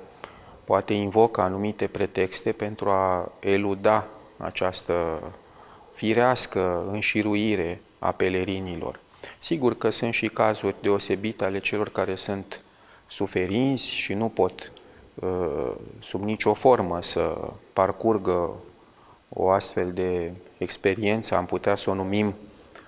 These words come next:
într-un fel ascetică, dar, uh, aceștia sigur că sunt, uh, cei care, uh,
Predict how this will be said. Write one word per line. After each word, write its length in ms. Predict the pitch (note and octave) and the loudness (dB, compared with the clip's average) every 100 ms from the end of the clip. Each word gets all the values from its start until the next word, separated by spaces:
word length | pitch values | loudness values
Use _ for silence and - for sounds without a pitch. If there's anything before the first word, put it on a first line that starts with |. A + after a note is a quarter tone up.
| - | -12
într-un 320 | G2+ G2+ G#2 G2 | -8 -6 -4 2
fel 260 | G#2+ G2+ | 4 6
ascetică, 800 | F#2+ - - B2 - E2+ F#2+ A#2 - - - - - - - - - - - _ _ _ _ _ - | 4 4 4 4 2 -4 0 0 -2 -20 -20 -20 -20 -20 -18 -18 -20 -20 -20 _ _ _ _ _ -6
dar, 460 | A2+ A2 A#2 D3 | 2 6 6 4
uh, 600 | D3+ C#3+ C#3 C#3+ D3 - - - - - - - - - | 4 2 0 -2 -6 -10 -12 -12 -14 -16 -20 -20 -6 -2
aceștia 560 | A#2+ - B2 - B2 | 2 4 4 6 4
sigur 400 | A#2+ A#2 G#2 F#2+ | 4 2 2 0
că 120 | - | 0
sunt, 400 | F#2+ - G2+ F#2+ | 0 0 -2 -2
uh, 540 | G2+ F#2 F2 E2+ - - - G#2+ | 0 0 0 -2 -4 -8 -10 -6
cei 260 | - G2+ | -2 -2
care, 640 | G2+ F#2+ F#2+ F#2+ F2 E2+ - - - G#2+ - | -2 -2 0 0 0 -2 -6 -8 -10 -16 -18
uh, 80 | - | -12